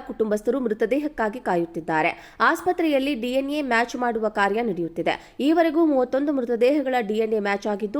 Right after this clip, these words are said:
ಹನ್ನೆರಡು ಮೃತದೇಹಗಳನ್ನ ಸಂಬಂಧಿಕರಿಗೆ ಹಸ್ತಾಂತರಿಸಲಾಗಿದೆ. ಬಾಕಿ ಮೃತದೇಹಗಳ ಡಿ ಎನ್ ಎ ಪರೀಕ್ಷೆ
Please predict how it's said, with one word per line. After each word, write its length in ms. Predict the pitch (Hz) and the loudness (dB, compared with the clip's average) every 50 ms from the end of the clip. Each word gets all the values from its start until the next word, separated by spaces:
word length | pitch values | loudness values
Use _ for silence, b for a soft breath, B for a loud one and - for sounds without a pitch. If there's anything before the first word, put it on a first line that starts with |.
| 302 277 | -2 -2
ಹನ್ನೆರಡು 320 | 247 233 254 277 302 294 262 | -2 0 0 0 0 0 -2
ಮೃತದೇಹಗಳನ್ನ 720 | 226 214 - 220 196 226 262 262 214 202 196 196 202 226 226 - | -2 -2 -2 2 2 2 2 2 0 -2 -2 0 -2 -2 -2 -2
ಸಂಬಂಧಿಕರಿಗೆ 560 | 214 196 208 208 196 - - 185 190 214 294 285 | -2 -2 -2 -4 -2 -2 -4 -4 -2 -2 -2 -4
ಹಸ್ತಾಂತರಿಸಲಾಗಿದೆ. 920 | 233 - - 226 277 302 320 277 214 - 180 170 156 156 165 160 170 180 - B B B B B B - 214 294 | -2 -2 -2 -2 -2 -2 -4 -6 -6 -6 -4 -4 -4 -2 -2 0 0 0 -2 B B B B B B 0 4 4
ಬಾಕಿ 280 | 320 349 - 349 381 349 | 4 4 4 4 4 4
ಮೃತದೇಹಗಳ 560 | 269 233 - 240 226 262 294 330 311 269 269 269 269 240 208 | 4 6 4 4 4 4 4 4 4 4 4 4 4 4 4
ಡಿ 60 | 220 226 247 | 4 4 4
ಎನ್ 120 | 254 262 | 4 2
ಎ 40 | 254 240 | 0 0
ಪರೀಕ್ಷೆ 260 | 202 208 - 240 | 0 0 0 0